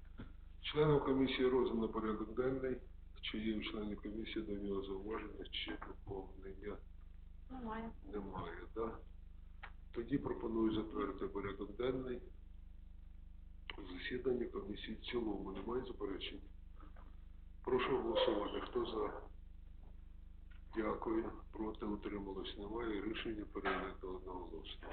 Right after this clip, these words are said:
Speaker 1: Переходимо до розгляду першого питання порядку денного, оголошення осіб, від яких надійшли документи.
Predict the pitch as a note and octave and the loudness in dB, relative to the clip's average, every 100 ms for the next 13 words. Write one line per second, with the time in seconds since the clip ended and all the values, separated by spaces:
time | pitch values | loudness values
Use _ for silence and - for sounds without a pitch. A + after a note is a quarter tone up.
0 | - - - - - - - A2 A2 G#2+ | -6 -8 -10 -10 -12 -12 -4 0 0 2
1 | C3+ C3+ A#2 G#2+ G#2+ A2 G#2+ - - G2+ | 4 4 2 2 0 0 -2 -4 -6 -4
2 | - - - - G#2+ A#2+ - A#2 A#2 - | -4 -6 -6 -4 -2 -2 -2 -2 -4 -4
3 | B2+ A#2+ A#2 A#2 G#2 F#2+ F#2+ G2 G2+ - | -4 -2 -4 -6 -4 -2 0 -2 -4 -4
4 | F#2+ F#2 F#2 - B2 - - G#2+ - - | -4 -2 -2 -2 -4 -6 -6 -6 -6 -8
5 | F2+ F2+ - G#2+ G2+ F#2+ - E2+ E2 - | -6 -4 -4 -4 -6 -8 -8 -6 -6 -6
6 | - - | -10 -10